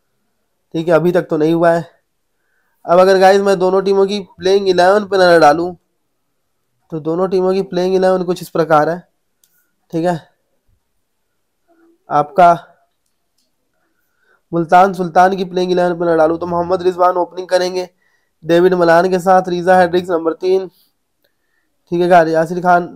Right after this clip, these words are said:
खुशदिल शाह नंबर चार, यासिर खान नंबर पाँच, इफ्तिकार अहमद नंबर छः,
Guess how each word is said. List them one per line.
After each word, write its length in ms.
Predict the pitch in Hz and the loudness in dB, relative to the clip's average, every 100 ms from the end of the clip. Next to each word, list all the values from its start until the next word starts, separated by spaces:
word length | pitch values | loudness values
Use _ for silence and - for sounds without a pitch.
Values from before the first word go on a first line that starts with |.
| 202 190 | -18 -14
खुशदिल 320 | 185 180 185 | -8 -6 -4
शाह 160 | 196 180 | -2 -2
नंबर 240 | 170 165 | -2 -4
चार, 280 | 185 180 180 | 2 2 4
यासिर 240 | 170 180 | 0 -4
खान 220 | 175 180 | -8 -10
नंबर 180 | 165 175 | -10 -14
पाँच, 260 | 170 175 180 | -2 0 0
इफ्तिकार 360 | 170 - 170 170 | -2 2 2 2
अहमद 240 | 165 170 | 0 -2
नंबर 220 | 156 156 | -4 -4
छः, 200 | 151 185 | -6 -8